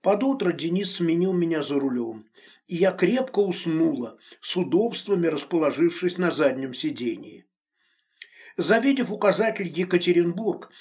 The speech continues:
Денис разбудил меня, я протерла глаза, зевнула и заявила: "Есть хочу".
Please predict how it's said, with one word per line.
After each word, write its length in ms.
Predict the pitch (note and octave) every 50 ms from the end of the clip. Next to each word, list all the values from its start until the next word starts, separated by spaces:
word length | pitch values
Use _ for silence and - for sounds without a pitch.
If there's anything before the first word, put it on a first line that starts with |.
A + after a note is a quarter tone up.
| - - _ -
Денис 400 | C#3+ C3 F#3 G#3+ B3 B3 - -
разбудил 640 | G3 F#3 C#3+ C3 C3+ D3+ D3 C3 F#3 A3+ A#3+ A#3+
меня, 460 | A3+ A3 A3 G#3+ G#3+ G#3+ G#3 G3 F3+ - - - - _ -
я 220 | F#3+ F3 B3 B3+
протерла 580 | B3+ G#3 G#3 F#3 F#3+ F#3+ F#3 E3+ D#3+ D#3 D#3 D3
глаза, 600 | C#3 C#3 D3+ D3 C#3+ C3+ D3+ G3 G3+ G#3+ G3 - -
зевнула 880 | D3+ - D#3 F#3 F3 - - D#3+ E3 F3+ G3 G3 F#3 F3+ E3+ - - - _ -
и 100 | E3+ E3
заявила: 800 | D3 B2 D#3+ D#3 D3 D3 C#3 B2+ C3 B2 A2+ G#2+ G2+ - - _ _ _ _ _ _ _ _ _
"Есть 440 | _ - - D#3+ F#3+ F3+ - - -
хочу". 520 | - - B2 - - - - E2+ - -